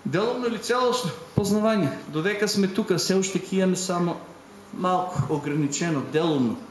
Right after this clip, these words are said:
до некаде. Кога ќе идеме кај него, ќе знаеме многу повеќе, ама поново нема да биде целосно.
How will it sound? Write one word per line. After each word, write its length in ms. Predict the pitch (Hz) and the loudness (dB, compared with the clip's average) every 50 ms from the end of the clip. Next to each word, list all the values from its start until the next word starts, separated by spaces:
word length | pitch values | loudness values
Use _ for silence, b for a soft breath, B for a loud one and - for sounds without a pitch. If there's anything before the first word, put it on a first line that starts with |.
| - - - | -18 -12 -4
до 120 | - 160 | -2 2
некаде. 440 | 165 180 - - 185 - 151 123 107 92 - - - - - - - - - - - - - - - - - - - - - - - | 2 4 2 2 0 0 -2 -2 -2 -4 -8 -12 -16 -18 -18 -20 -20 -20 -20 -20 -20 -20 -20 -20 -20 -20 -18 -18 -20 -20 -16 -6 0
Кога 180 | 165 160 160 160 | 0 0 0 2
ќе 140 | - 247 240 | 0 0 2
идеме 240 | 262 254 247 240 240 | 2 2 2 0 2
кај 140 | - 226 220 | 0 2 2
него, 220 | 226 233 233 220 - - | 2 2 2 2 0 2
ќе 100 | - 165 | 2 2
знаеме 400 | 156 147 180 214 220 226 220 202 | 2 4 2 2 4 4 4 4
многу 400 | 190 185 196 220 226 220 220 214 220 | 4 4 4 4 4 2 2 4 4
повеќе, 340 | 214 196 180 156 135 - - - | 4 4 4 2 0 -2 0 0
ама 200 | 165 165 165 156 - | 0 2 2 0 0
поново 340 | - 202 220 233 233 240 240 | 0 2 2 2 2 2 4
нема 280 | 233 220 226 226 214 190 | 4 4 4 2 4 2
да 80 | 202 | 2
биде 260 | 196 196 214 190 196 185 | 2 2 2 2 2 2
целосно. 640 | 190 - 185 170 151 139 123 110 - - - - | 0 0 2 2 2 2 2 0 -2 -6 -8 -12